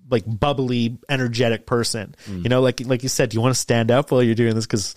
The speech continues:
Speaker 2: Yeah, no.
Speaker 1: I usually stand up
Speaker 2: You
Speaker 1: while I
Speaker 2: stand
Speaker 1: do
Speaker 2: all the time.
Speaker 1: interviews.
Speaker 2: Yeah.
Speaker 1: But,
Speaker 2: You
Speaker 1: uh,
Speaker 2: do.
Speaker 1: that's true. And, uh, no, I just, I just feel that I should be able to put myself in different situations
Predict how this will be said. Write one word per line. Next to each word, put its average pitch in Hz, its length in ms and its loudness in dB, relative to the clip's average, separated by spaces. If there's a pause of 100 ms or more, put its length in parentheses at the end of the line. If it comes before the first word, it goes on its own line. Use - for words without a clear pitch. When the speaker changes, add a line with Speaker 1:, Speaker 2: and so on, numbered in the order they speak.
Speaker 2:
Yeah, 147 260 2
no. 110 80 -2
Speaker 1:
I 131 60 2
usually 170 460 4
stand 156 380 2
up 180 200 4
Speaker 2:
You 139 60 0
Speaker 1:
while 143 140 2
I 143 140 4
Speaker 2:
stand - 40 2
Speaker 1:
do 156 100 2
Speaker 2:
all - 80 2
the 180 80 0
time. 143 180 0
Speaker 1:
interviews. 123 320 2
Speaker 2:
Yeah. 127 240 2 (300)
Speaker 1:
But, 117 340 0
Speaker 2:
You 120 80 2
Speaker 1:
uh, 135 100 4
Speaker 2:
do. 104 460 4
Speaker 1:
that's 104 220 -4
true. 135 320 0 (500)
And, 120 320 0
uh, 110 340 2 (800)
no, 147 140 4
I 160 60 2
just, - 260 0
I 135 80 0
just 139 320 -2
feel 120 480 0 (360)
that 107 420 -2
I 117 80 -2
should 117 220 -2
be 123 120 2
able 117 140 0
to 113 80 -12
put 117 180 -4
myself 104 680 -6
in 104 140 -10
different 104 360 -4
situations 98 960 -8